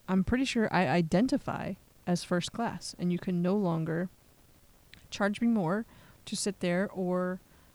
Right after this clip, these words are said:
uh, or refuse me my right to sit there because that is how I identify. Not sure if that's what they were going for,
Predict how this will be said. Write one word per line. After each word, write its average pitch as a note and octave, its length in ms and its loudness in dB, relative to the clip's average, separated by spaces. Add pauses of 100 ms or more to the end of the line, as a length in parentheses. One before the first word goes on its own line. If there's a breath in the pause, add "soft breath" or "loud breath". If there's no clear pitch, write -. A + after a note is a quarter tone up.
(160)
uh, F#3 440 -4
or G3+ 480 -4 (240)
refuse G#3+ 460 -2
me A3 160 0
my G#3+ 200 2
right A3+ 220 -2
to G#3 80 -2
sit E3 160 -6
there F3+ 140 2
because F#3+ 300 -2
that F#3 120 2
is F#3 140 -2
how E3+ 220 0
I - 140 -4
identify. E3 500 -2 (280)
Not G#3 140 -4
sure C#4 120 -2
if B3+ 40 -12
that's C4+ 120 0
what C4 80 -4
they C4+ 100 4
were C4+ 100 0
going B3+ 280 2
for, D4+ 280 0